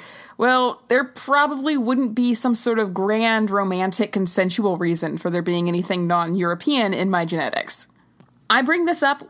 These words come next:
in the interest of full disclosure, because I'm about to dive headfirst into an episode that's dealing with a very sensitive historical topic, Pocahontas, and the optics on that are cringe, to say the least, because I am super white.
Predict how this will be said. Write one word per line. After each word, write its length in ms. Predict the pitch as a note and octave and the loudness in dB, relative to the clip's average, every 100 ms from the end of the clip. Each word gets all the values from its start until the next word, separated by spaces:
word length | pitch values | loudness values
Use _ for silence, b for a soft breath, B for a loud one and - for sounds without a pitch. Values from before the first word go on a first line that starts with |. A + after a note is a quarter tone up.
| - | 0
in 140 | B3 | 2
the 80 | B3+ | 2
interest 360 | A3+ A3+ C4 C4+ | 2 0 0 -2
of 80 | B3+ | -2
full 220 | G3+ G3 | -2 -2
disclosure, 640 | F#3+ - B3 B3+ G3 - | -4 0 0 2 -2 -4
because 220 | - G3 G3+ | -6 -4 -2
I'm 80 | |
about 260 | G#3+ A3+ B3+ | 0 0 0
to 60 | C4 | 0
dive 240 | B3 B3 | 0 2
headfirst 520 | A#3 G#3+ A3 A#3 B3+ | 0 0 0 0 0
into 180 | A3+ A3 | -2 0
an 80 | A#3+ | 0
episode 480 | A#3 B3 B3 A#3+ A3+ | 0 -2 0 0 0
that's 180 | B3 F#3+ | -2 -4
dealing 500 | F#3+ A3+ B3 A#3+ A3 | -4 -2 -2 0 -2
with 140 | G#3 | -2
a 80 | G#3+ | -4
very 400 | F#3 - G#3+ A#3 | -2 -2 0 0
sensitive 560 | - - A3 A#3+ A3+ | -2 -2 -2 0 0
historical 540 | A3 G3+ G3+ G3 G3 F#3+ | 0 -2 0 -2 -2 -2
topic, 500 | F#3+ F#3+ F#3 - - _ | 0 0 -2 -6 -10 _
Pocahontas, 720 | - G#3 A3+ A3 G#3 - - - B B | -2 0 2 2 0 -2 -4 -6 B B
and 160 | G#3 A#3+ | 2 2
the 100 | - | 2
optics 440 | D4 F4+ G#4 G#4 | 0 0 -2 0
on 160 | D4+ D4 | 0 2
that 320 | C4+ C4+ - | 2 2 2
are 300 | G#3+ B3 A#3 - | 0 0 -2 -6
cringe, 600 | - C#4 B3+ F#3+ F3 - | -6 0 0 0 -2 -2
to 80 | A#3 | -4
say 240 | - G#3 | 0 0
the 100 | G#3 | 0
least, 500 | G3+ F#3 - - - | -2 -4 -4 -6 -10
because 440 | - - B3+ A#3+ - _ | -10 -4 -4 -4 -8 _
I 100 | G3+ | -2
am 440 | A#3+ G#3 A3+ B3+ | 0 -2 0 0
super 380 | B3 - A3+ B3 | 0 -2 -2 -2
white. 400 | A3 A3+ F3 - | 0 0 -2 -8